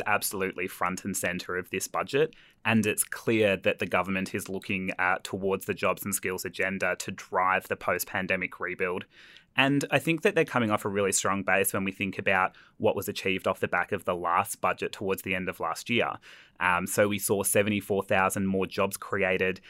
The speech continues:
than there were pre-pandemic, and unemployment, which was once forecast by Treasury to exceed fifteen percent, is now sitting at five point six percent.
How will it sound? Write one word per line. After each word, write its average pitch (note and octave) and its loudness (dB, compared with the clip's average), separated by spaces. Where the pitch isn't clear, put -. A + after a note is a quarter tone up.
than G2 2
there F#2+ 4
were F#2 2
pre-pandemic, A#2+ -2
and A2 2
unemployment, G#2+ 2
which F#2 -6
was G#2 -2
once G2 -2
forecast G2 0
by F2+ 0
Treasury G2 -4
to G2 -6
exceed F#2+ -2
fifteen A2+ -2
percent, - -4
is A2 -4
now G#2 2
sitting G2 -2
at - -2
five F#2+ 0
point F2 -6
six - -6
percent. - -8